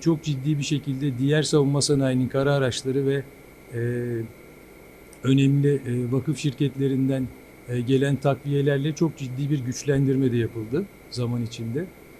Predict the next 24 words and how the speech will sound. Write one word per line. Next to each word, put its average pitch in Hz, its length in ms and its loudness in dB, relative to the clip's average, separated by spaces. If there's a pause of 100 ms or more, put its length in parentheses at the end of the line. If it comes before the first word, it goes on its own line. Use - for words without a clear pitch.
(420)
E, 127 340 -2
bunun 156 300 2 (220)
sonuçlarını 147 640 0
da 135 100 2
zaten 131 380 0
biraz 147 220 2
sonra 143 260 2
anlatacağım. 135 560 0
Hem, 156 140 0 (600)
e, 127 280 -2
Altay 147 340 0
üzerinde 135 440 2
yapılan, 131 440 0 (540)
e, 127 180 -2
geliştirmeler, 127 800 0
hem 143 260 0 (160)
yeni, 139 300 2 (460)
e, 123 220 -2
devreye 135 380 4
alınan 131 320 2
Altu, 127 520 -4
hem 143 220 0
devam 139 340 2
eden 135 280 0